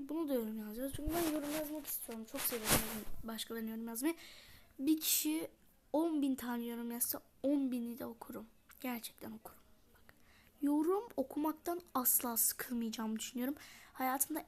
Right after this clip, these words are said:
en çok sevdiğim şey yorum okumak. Bir de abonemin artması. Em, şey diyeceğim arkadaşlar. Bugün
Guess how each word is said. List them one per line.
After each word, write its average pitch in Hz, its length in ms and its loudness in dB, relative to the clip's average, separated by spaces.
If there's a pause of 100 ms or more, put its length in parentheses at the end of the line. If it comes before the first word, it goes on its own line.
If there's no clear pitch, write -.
en 311 220 4
çok 262 220 0
sevdiğim 240 380 2
şey 269 160 0
yorum 233 240 -2
okumak. - 260 -16 (1400)
Bir 262 80 -8
de - 60 -6
abonemin 247 380 -4
artması. 269 520 -8 (960)
Em, 254 500 0
şey 330 180 2
diyeceğim 277 320 0
arkadaşlar. 254 640 -2 (180)
Bugün 320 580 -2